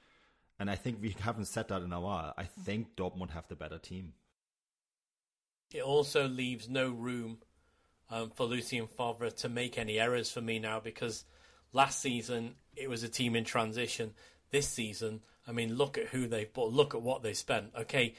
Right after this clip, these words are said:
Speaker 2: in the big scheme of things, they haven't spent anything because of the money they've recouped, um, through selling Pulisic to Chelsea. But disregard that. Money spent, um, it's a lot, and I think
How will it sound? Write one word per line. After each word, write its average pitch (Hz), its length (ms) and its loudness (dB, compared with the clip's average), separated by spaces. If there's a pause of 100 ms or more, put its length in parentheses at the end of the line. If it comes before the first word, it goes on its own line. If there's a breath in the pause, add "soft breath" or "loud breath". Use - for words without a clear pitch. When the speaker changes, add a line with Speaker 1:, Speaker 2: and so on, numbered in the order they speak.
(280 loud breath)
Speaker 2:
in 135 140 2
the 131 80 2
big 139 240 0
scheme 143 300 0
of 110 100 -2
things, 104 320 -6
they 110 100 0
haven't - 320 0
spent 113 320 -2
anything 123 460 2
because 110 260 -4
of 107 100 -8
the 104 60 -10
money 110 320 0
they've 104 220 0
recouped, 113 560 -6 (120)
um, 104 440 -6 (160)
through 120 220 -4
selling 104 400 -2
Pulisic 117 440 -2
to - 100 -18
Chelsea. 117 480 -2 (600 soft breath)
But - 200 -2 (160)
disregard 131 640 4
that. 113 240 0
Money 135 320 2
spent, - 720 -2 (640)
um, 110 220 -6 (580)
it's - 260 -2
a - 40 -4
lot, 117 420 2
and 117 220 -2
I - 100 -6
think 117 520 -4